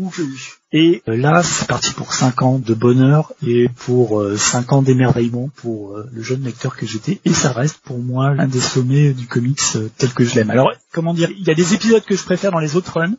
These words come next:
Speaker 2: mais c'est sur la durée, si tu veux. Tout le côté, euh, compact d'un run qui est fait par un mec tout seul sur ces personnages-là, et tu vois que c'est le plus grand fan des Quatre Fantastiques, euh, possible. À la base,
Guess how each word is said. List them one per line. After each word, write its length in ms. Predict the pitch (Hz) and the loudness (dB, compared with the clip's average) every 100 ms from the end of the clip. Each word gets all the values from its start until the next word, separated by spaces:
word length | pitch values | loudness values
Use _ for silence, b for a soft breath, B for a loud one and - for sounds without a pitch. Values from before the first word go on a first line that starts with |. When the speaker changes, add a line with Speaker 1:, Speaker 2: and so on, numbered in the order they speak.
| _ - | _ -6
Speaker 2:
mais 120 | 156 | -2
c'est 200 | 143 190 | 2 2
sur 560 | - 151 - 226 226 202 | 2 0 0 2 2 2
la 140 | 185 | 2
durée, 320 | 156 180 160 | 4 2 2
si 160 | 151 151 | -2 -8
tu 160 | - | -10
veux. 220 | 147 143 135 _ - | -10 -8 -10 _ 0
Tout 120 | 233 | 2
le 60 | |
côté, 540 | 196 208 185 208 208 202 | 4 2 2 2 4 4
euh, 240 | 156 139 143 143 147 - _ | 4 2 -4 -8 -14 -18 _
compact 380 | - 185 208 202 | -2 0 2 2
d'un 160 | 175 156 | 2 2
run 260 | 180 196 | 2 2
qui 140 | 202 180 | 0 0
est 60 | |
fait 160 | 156 196 | 0 0
par 320 | 190 151 131 - | 2 2 0 -2
un 80 | 165 | 0
mec 180 | 180 185 | 0 -2
tout 120 | - 170 | -6 -6
seul 360 | - 170 208 - - | -2 -2 -4 -8 -12
sur 200 | - 175 | -8 -2
ces 140 | 180 | 0
personnages-là, 640 | 170 - 165 156 165 190 214 | 0 0 0 0 2 2 2
et 160 | 160 160 | -2 -4
tu 220 | - 156 | -6 -4
vois 200 | 147 185 | 2 2
que 580 | - 156 143 143 143 170 | 2 -4 -2 -4 -6 -8
c'est 180 | - - | -8 -6
le 120 | 151 | -8
plus 180 | 151 170 | -8 -6
grand 240 | 151 156 | -2 0
fan 260 | 156 175 170 | 0 -2 -2
des 120 | 160 | -4
Quatre 160 | 151 143 | -4 -6
Fantastiques, 640 | 156 143 139 - 156 - | -8 -10 -10 -12 -14 -12
euh, 120 | 135 135 B B B | -14 -14 B B B
possible. 340 | - 139 - 127 - | -4 -4 -4 -6 -6
À 80 | 151 | 0
la 100 | 143 | 2
base, 360 | 165 156 - | 2 0 -2